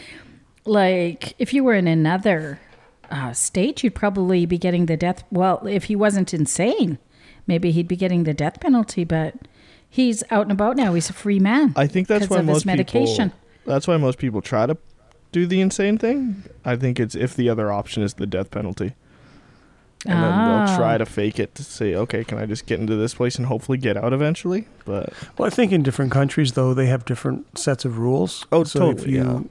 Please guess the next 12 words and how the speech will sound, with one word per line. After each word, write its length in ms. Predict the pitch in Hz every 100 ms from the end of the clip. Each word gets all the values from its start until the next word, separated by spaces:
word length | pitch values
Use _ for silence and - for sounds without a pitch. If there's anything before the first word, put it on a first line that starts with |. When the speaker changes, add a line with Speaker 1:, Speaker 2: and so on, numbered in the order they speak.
| -
Speaker 2:
yeah. 240 | - 170 135
Speaker 3:
yeah, 40 |
if 100 | 127
you 80 | 180
do 140 | 175 165
the 160 | 147
insane, 600 | 131 117 - 135 135 139 135 -
the 460 | 156 139 156 127
insanity 540 | 127 120 131 127 143 123
plea, 280 | - 131 127
I 80 | 123
think 380 | - 147 -